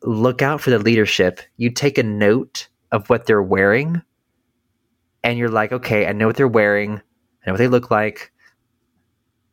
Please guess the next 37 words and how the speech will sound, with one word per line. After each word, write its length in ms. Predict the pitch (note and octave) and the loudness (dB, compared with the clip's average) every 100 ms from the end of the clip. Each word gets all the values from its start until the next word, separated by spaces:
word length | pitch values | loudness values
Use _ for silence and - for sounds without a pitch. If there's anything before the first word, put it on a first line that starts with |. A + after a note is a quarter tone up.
| _ _ | _ _
I'm 200 | G#2+ A#2 | -2 -2
gonna 180 | A2 A2 | -4 -6
avoid 380 | F#2 G2 F#2+ - | 0 0 0 -4
you." 260 | - G2 - _ | -10 -10 -14 _
And 200 | - A#2 | -4 -2
that's 420 | A#2+ A#2+ G#2+ - - | -2 -2 -6 -10 -4
kind 200 | B2 A#2 | -2 0
of 80 | |
was 140 | A2 G#2 | 0 0
my 120 | G#2+ | -2
attitude. 520 | F#2+ F#2+ - G2 F#2+ | -2 -4 -4 -4 0
I 60 | G2 | 0
would 140 | G#2+ | 0
make 180 | A#2 A2+ | -2 -2
a 60 | A2+ | -2
note 260 | G#2 G2 | 2 2
of 100 | G2 - | 0 0
what 240 | G#2 - - | -2 -2 -4
all 200 | G#2 A2 | -2 0
the 100 | G#2+ | 0
leaders 340 | G#2+ G#2 G#2 | 2 2 2
were 100 | A#2 | 0
wearing 500 | G#2 F#2+ G2 G2+ G#2 _ - - _ _ _ - | 2 2 0 -2 -8 _ -20 -20 _ _ _ -4
in 100 | A#2 | -2
the 80 | |
dorm. 520 | G#2 G2+ G2 G2+ G2+ - - | 2 2 4 0 -4 -14 -8
And 80 | |
I'm 60 | G2 | -4
like, 100 | F#2 | -2
"Okay, 200 | F#2+ G2+ | 0 0
I'm, 340 | F#2 F#2+ F#2+ G#2 - | -2 -2 -4 -4 -4
I'm 120 | G#2 | -4
gonna 280 | G2 F2 G2 | 0 0 -2
stay 260 | - G2 | -2 0
away 220 | F#2 F#2 F2+ | 2 0 -2
from 200 | - F2+ | -8 -12
you." 260 | F#2+ - | -14 -16